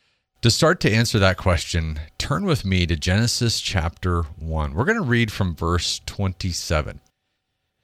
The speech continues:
It says, "So God created human beings in his own image. In the image of God, he created them. Male and female, he created them."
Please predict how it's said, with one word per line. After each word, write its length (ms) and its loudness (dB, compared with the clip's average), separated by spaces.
It 100 4
says, 260 4
"So 160 4
God 360 4
created 320 4
human 400 2
beings 400 4
in 100 4
his 320 4
own 260 2
image. 640 -6
In 120 -4
the 120 6
image 240 4
of 100 2
God, 280 4
he 80 2
created 320 0
them. 240 0
Male 320 2
and 160 -2
female, 560 -2
he 180 -4
created 380 -2
them." 180 -6